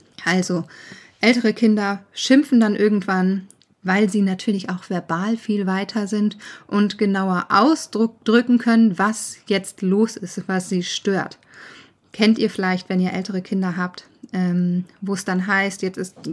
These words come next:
genug gezockt, die, die schreien dann nicht mehr, sondern die fangen an, ähm, zu schimpfen darüber. "Das ist so unfair, jedes Mal das Gleiche.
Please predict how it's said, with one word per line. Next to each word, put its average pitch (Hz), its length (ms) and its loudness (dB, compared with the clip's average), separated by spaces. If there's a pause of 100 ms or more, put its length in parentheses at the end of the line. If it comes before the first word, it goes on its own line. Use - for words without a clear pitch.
genug 220 340 2
gezockt, 220 540 -2 (380)
die, 208 360 2
die 202 240 -4
schreien 214 460 4
dann 233 260 2
nicht 220 380 2
mehr, 240 440 6
sondern 208 340 -2
die 202 100 -2
fangen 190 240 -2
an, 190 440 0
ähm, 180 520 0
zu - 140 -16
schimpfen 196 440 -2
darüber. 160 300 -6
"Das 160 160 -8
ist 185 120 -10
so 214 160 -4
unfair, 226 640 2
jedes 180 300 -2
Mal 214 80 0
das 208 180 -6
Gleiche. 214 720 0